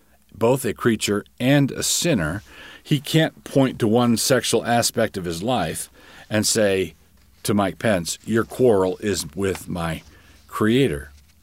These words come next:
I mean, a pedophile couldn't say that. Can a pedophile s-, stand up and say, "I've wanted to have sex with children as long as I can remember, as long as I've had sexual desires, they've been oriented that way. Your quarrel is with my creator"?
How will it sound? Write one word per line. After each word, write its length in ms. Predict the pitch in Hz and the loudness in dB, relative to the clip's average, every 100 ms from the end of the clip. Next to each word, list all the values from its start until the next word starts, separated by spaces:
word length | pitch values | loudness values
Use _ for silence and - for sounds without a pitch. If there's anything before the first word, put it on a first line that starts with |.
| _ _ - | _ _ -4
I 60 | |
mean, 120 | 113 90 | 0 0
a 60 | |
pedophile 680 | - 127 156 - 80 78 - | 0 0 0 -2 -2 -4 -6
couldn't 280 | - 82 80 | -6 -4 -4
say 200 | - 78 | -4 -6
that. 260 | 78 98 - | -8 -12 -6
Can 140 | 98 | -4
a 40 | |
pedophile 540 | 85 113 117 123 120 120 | -2 -2 -2 0 0 0
s-, 180 | - - | -4 -12
stand 360 | - - 120 113 | -8 -2 0 2
up 160 | 113 110 | 0 -2
and 120 | 101 | -2
say, 340 | 110 104 104 - - - - - | 0 0 0 -6 -20 -20 -20 -10
"I've 440 | 113 117 110 - - | 0 0 0 -4 -14
wanted 580 | - 104 110 120 110 92 | -6 0 0 0 -2 -2
to 100 | 98 | -2
have 220 | 107 101 | -2 -2
sex 320 | - 104 - | -2 -4 -4
with 160 | 87 - | -10 -6
children 560 | - 117 101 104 110 - _ - - - - | 0 0 0 -2 -4 -10 _ -20 -20 -12 -4
as 160 | 110 | -2
long 220 | 104 113 110 | 0 0 2
as 100 | 107 | 2
I 100 | 104 | 0
can 180 | 104 | -2
remember, 480 | 101 101 117 104 78 | 0 2 2 0 -2
as 140 | 90 95 | -6 -4
long 180 | 104 | -2
as 100 | 110 | 0
I've 120 | 98 90 | 0 -2
had 160 | 98 | -2
sexual 340 | - 101 - 92 | -2 -2 -4 -6
desires, 540 | 87 92 107 85 82 | -4 -4 -4 -4 -6
they've 160 | 90 80 | -6 -6
been 140 | 85 | -6
oriented 520 | 92 98 95 82 90 | -6 -6 -4 -6 -6
that 200 | 92 82 | -6 -6
way. 320 | 95 98 73 - - - - | -4 -4 -6 -12 -20 -16 -4
Your 160 | 98 | -2
quarrel 560 | - - 135 98 90 92 | -2 2 4 4 2 -4
is 200 | 101 85 | -8 -4
with 200 | 95 90 | -4 -4
my 240 | 87 85 80 | -6 -6 -8
creator"? 680 | - 98 101 101 - - | -8 -4 -2 -4 -6 -14